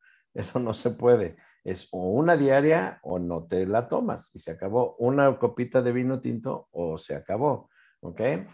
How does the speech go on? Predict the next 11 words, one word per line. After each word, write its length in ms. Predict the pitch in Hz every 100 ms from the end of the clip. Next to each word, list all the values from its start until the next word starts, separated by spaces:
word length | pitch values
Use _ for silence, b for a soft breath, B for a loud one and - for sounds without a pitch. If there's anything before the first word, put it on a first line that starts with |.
| B B B
Ahora, 420 | - 110 117 110 -
todo 240 | 165 175
esto 200 | 170 185
es 100 | 180
necesario 420 | 185 156 160 160
y 60 | 147
es 100 | 143
bueno 260 | 139 139
porque 220 | 139 107 104
nos 220 | 101 101
ayuda 500 | 101 110 120 127